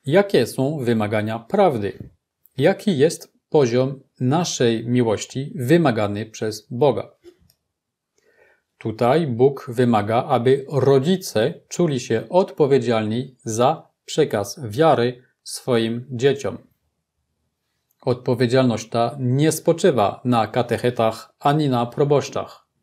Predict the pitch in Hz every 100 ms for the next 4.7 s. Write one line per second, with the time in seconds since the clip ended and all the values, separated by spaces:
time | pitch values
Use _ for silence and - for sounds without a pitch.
0 | _ _ _ _ _ _ _ _ _ _
1 | _ 147 160 - 143 127 123 113 123 127
2 | 131 131 156 156 113 101 - 127 123 151
3 | 143 113 107 - - 143 107 - - _
4 | _ - 165 156 104 107